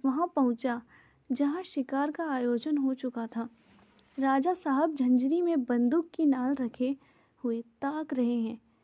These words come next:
एक ओर से बाजा बज उठा। एक चीता भागता हुआ सामने से निकला। राजा साहब ने उस पर वार किया। गोली लगी, पर चमड़े को छेदती हुई पार हो गई।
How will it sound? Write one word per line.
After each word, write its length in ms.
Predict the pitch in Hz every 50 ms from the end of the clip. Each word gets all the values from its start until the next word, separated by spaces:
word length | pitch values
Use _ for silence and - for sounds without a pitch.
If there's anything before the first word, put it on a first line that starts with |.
| _ _ _ _ 294
एक 280 | 320 349 349 330 -
ओर 180 | 311 302 320 320
से 240 | 302 - - 339 294
बाजा 400 | 247 247 240 233 233 233 294 302
बज 240 | 285 302 285 - 302
उठा। 300 | 294 285 - 339 370 359 - _ _ _ _ _ _ _ _ _ _ _ _ _ _ -
एक 220 | 294 330 330 330
चीता 360 | - - - 285 269 311 311
भागता 480 | 269 247 254 247 247 247 233 - - 311
हुआ 280 | 302 294 277 294 320
सामने 580 | 330 - - - 277 254 247 247 262 285 339 359
से 200 | - - 339 311
निकला। 420 | 294 277 233 - - 240 247 247 - _ _ _ _ _ _ _ _ _ _ -
राजा 380 | 262 254 254 254 226 320 349 359
साहब 480 | 349 - 311 269 254 254 269 277 277
ने 160 | 285 294 311
उस 380 | 302 - 269 349 339 - - -
पर 300 | _ - 285 269 285 285
वार 340 | 262 247 254 254 269 285 277
किया। 320 | 277 - 247 226 214 226 - _ _ _ _ _ _ -
गोली 440 | 240 285 294 302 294 302 311 330 359
लगी, 400 | 330 269 240 226 233 233 247 247 - _ _ _ _ _ _ -
पर 160 | 349 381 392
चमड़े 680 | 381 - - - - 269 240 247 254 269 320 359 381
को 400 | 370 - - 302 311 339 359 359 - _ _ _ _ _ _ _ -
छेदती 500 | - - 285 285 277 247 262 - - 349
हुई 220 | 320 302 330 349 339
पार 440 | - - - 254 254 262 269 285
हो 160 | 269 247 226 220
गई। 200 | 220 226 247